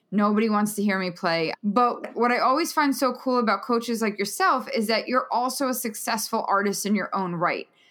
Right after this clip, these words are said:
So I really think it's awesome that you could keep all this knowledge to yourself. You could just be on your path, do it for you, but why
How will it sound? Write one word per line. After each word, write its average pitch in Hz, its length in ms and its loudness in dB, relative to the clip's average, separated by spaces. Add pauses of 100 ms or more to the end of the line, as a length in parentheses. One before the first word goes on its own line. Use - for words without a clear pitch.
(220)
So 220 540 0
I 226 60 2
really 269 380 2
think 240 200 0
it's 233 220 -2
awesome 190 720 0
that 190 580 0
you 247 200 0
could 262 220 -2
keep 311 240 0
all 277 200 4
this 302 180 0
knowledge 269 480 2
to 247 60 -4
yourself. 214 480 2
You 208 100 2
could 233 160 2
just 208 400 0
be 240 180 2
on 285 160 4
your 294 160 2
path, 208 560 2 (140)
do 262 220 2
it 247 120 0
for 254 200 -2
you, 202 520 2
but 220 280 0
why 294 580 2